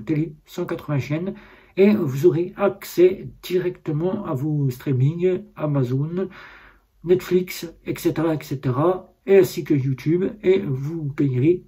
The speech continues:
cinquante euros l'abonnement avec la télévision. À vous de choisir, deux forfaits qui sont proposés à vous. Donc n'hésitez pas, cinq G box ou fibre optique, maintenant vous avez le choix, car dans deux ans, Bouygues Telecom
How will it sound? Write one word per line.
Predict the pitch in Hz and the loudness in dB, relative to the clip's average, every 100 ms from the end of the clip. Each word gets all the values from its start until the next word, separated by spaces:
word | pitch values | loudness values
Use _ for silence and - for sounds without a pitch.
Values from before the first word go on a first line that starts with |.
| _ | _
cinquante | - 196 190 151 127 | -8 -2 -2 -2 -2
euros | 131 131 175 - | 0 2 0 0
l'abonnement | 123 139 180 180 185 160 - - - | -2 0 0 0 0 -2 -4 -14 -8
avec | 139 180 - - | 2 2 0 -4
la | 123 160 | -4 -2
télévision. | 175 156 139 123 _ | -2 -2 -4 -6 _
À | 151 | -6
vous | 151 | -4
de | 147 | -4
choisir, | 143 143 196 202 - _ - | -2 0 0 -4 -16 _ 0
deux | 208 | 2
forfaits | 208 175 - 165 | 4 0 0 -2
qui | |
sont | - 139 | -4 -10
proposés | - 127 123 123 120 | -8 -4 -2 -2 -4
à | 135 | -6
vous. | 120 156 - - - - | -4 -4 -6 -20 -20 -14
Donc | - 175 | -6 -6
n'hésitez | - 160 170 147 139 | -4 -2 -2 -2 -4
pas, | 120 151 190 - _ | -2 0 0 -4 _
cinq | - 170 143 | -8 -6 -2
G | 151 | 0
box | 151 180 - 185 | 2 2 2 -6
ou | 160 | -6
fibre | 170 139 | -6 -4
optique, | 135 180 196 170 | -4 -2 -4 -4
maintenant | 143 143 170 160 | -6 -6 -6 -6
vous | 123 | -4
avez | 139 131 | -2 0
le | 120 | -2
choix, | 113 165 175 - - | 0 -2 -2 -8 -2
car | 170 147 | -2 0
dans | 123 127 | -2 -2
deux | 127 123 | 0 0
ans, | 156 175 - | -2 -4 -10
Bouygues | 127 143 | -6 -6
Telecom | - 139 131 151 175 190 | -4 -6 -2 0 0 -4